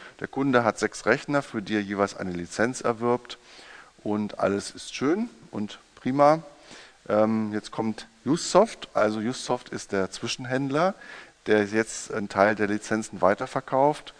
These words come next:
Und der nimmt jetzt, äh, drei Lizenzen von dem Kunden, die der Kunde an ihn überträgt.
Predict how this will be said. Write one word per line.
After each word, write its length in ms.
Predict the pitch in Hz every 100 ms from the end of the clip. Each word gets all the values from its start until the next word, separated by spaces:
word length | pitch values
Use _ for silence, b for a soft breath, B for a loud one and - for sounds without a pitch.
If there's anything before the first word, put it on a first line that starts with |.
| B B B B B
Und 640 | - 110 113 113 110 - -
der 100 | 110
nimmt 240 | 127 131
jetzt, 520 | 120 110 - - - - -
äh, 100 | 101
drei 260 | - 95
Lizenzen 580 | 123 131 - 131 135 143
von 220 | 131 110
dem 160 | 104 101
Kunden, 460 | - 117 131 156 156
die 100 | 107
der 100 | 104
Kunde 400 | - 131 131 -
an 160 | 107
ihn 140 | 110 110
überträgt. 800 | 101 95 - 101 160 - -